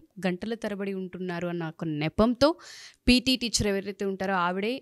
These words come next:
ఎవరైతే డోర్లని బద్దలు కొట్టి మరి లోపలికెళ్ళి వీడియోలు తీసి వాళ్ళని మానసిక హింసకి గురి చేస్తుందని ఇవాళ ఆడపిల్లలందరూ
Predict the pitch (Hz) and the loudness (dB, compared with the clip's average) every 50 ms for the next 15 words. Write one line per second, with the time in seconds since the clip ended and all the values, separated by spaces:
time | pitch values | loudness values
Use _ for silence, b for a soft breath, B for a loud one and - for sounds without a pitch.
0 | - _ - 185 196 190 - 196 175 185 185 190 202 233 220 240 247 247 240 196 | -6 _ -2 0 0 0 -2 -2 -2 0 2 4 4 4 2 2 0 -2 -2 -2
1 | 185 170 165 185 190 202 - 208 190 - 190 185 180 180 175 175 165 170 170 - | -2 -2 -2 -2 -2 -2 -2 -4 -4 -2 0 0 2 2 2 2 2 2 2 0
2 | 170 170 - 170 170 170 160 160 165 165 160 170 170 170 165 165 - 165 175 175 | 0 0 0 0 0 0 0 0 0 2 4 4 4 4 2 2 0 -2 0 0
3 | - 208 240 320 311 _ - 185 180 175 170 175 170 170 170 170 202 254 285 254 | -2 -2 -4 -6 -10 _ -6 -6 -4 -4 -4 -4 -4 -4 -4 -2 -2 -2 -2 -4
4 | - - - 254 233 214 214 208 196 208 - 208 185 190 185 180 - 185 185 - | -4 -6 -6 -4 -4 -2 -2 0 0 0 0 -2 -2 -2 -2 -2 -2 -4 -4 -4
5 | - 202 185 180 202 233 - _ 196 185 180 175 175 170 175 185 202 214 - - | -2 -2 -4 -4 -4 -6 -8 _ -8 -6 -6 -6 -4 -4 -4 -4 -4 -4 -6 -4
6 | 208 196 185 180 175 175 170 170 175 196 | -4 -4 -4 -4 -4 -4 -4 -4 -4 -6